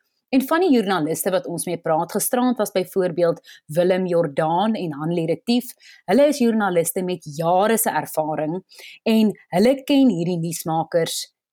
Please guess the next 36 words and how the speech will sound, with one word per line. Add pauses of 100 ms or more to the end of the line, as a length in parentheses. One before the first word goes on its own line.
(460)
en
die
stories
waar
hulle
praat
deur
en
deur. (420)
So
dis
so
lekker
om
met
hulle
te
kan
gesels
en
hulle
binnekennis
te
kan
kry. (380)
Maar (160)
dit
word
nie
voorgedra
nie,
dit
word
nie
gelees
nie,